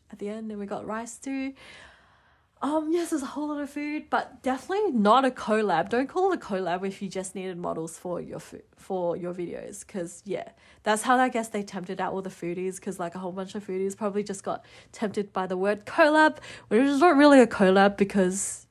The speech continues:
you're just being used as a model. Collab is more like we create the content and we're working with the com-, like, the restaurant, but this was, like, them just using us. But we got the food anyway.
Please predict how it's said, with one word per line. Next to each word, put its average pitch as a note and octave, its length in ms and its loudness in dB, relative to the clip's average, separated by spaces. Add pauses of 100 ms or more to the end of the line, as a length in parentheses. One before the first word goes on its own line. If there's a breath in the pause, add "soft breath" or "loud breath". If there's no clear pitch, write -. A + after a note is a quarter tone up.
you're F#3 180 -4
just F#3+ 220 -10
being F#3 380 -6
used F3+ 240 -6
as G3+ 120 -8
a F#3+ 40 -6
model. F#3+ 440 -6 (520 loud breath)
Collab B3 340 0
is A3 140 -4
more G3 200 -6
like - 280 -8
we F#3+ 160 -8
create F#3+ 280 -10
the - 60 -18
content - 460 -12 (340)
and G3+ 160 -10
we're F#3+ 140 -4
working F#3 320 -10
with F3+ 100 -16
the E3+ 80 -12
com-, F3+ 320 -18
like, F3 240 -8 (140)
the F#3+ 100 -12
restaurant, - 400 -14 (160)
but G3 160 -16
this G3+ 180 -6
was, G3+ 200 -6
like, - 200 -6 (120)
them F#3+ 520 -8 (160)
just G3 220 -12
using F#3+ 320 -8
us. - 320 -16 (580 loud breath)
But B3 120 4
we D4+ 100 4
got B3+ 140 4
the G3+ 80 -2
food F3+ 340 -8 (280)
anyway. F#3+ 420 -10